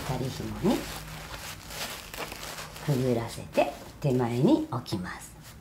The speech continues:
そして、こういった場合に左右の文庫の羽が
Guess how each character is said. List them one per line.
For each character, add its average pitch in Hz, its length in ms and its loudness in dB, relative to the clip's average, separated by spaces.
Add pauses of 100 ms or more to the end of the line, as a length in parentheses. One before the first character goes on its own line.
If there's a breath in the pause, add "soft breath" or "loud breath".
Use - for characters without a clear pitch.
(640)
そ 254 120 4
し 285 300 4
て、 392 180 12 (3000)
こ 190 220 12
う 190 80 12
い 185 100 12
っ - 40 2 (140)
た 180 160 12
場 156 280 12
合 151 80 10
に 170 380 10 (440)
左 233 200 10
右 160 320 12
の 226 240 12
文 175 280 12
庫 180 160 12
の 175 120 12
羽 170 340 12
が 165 180 8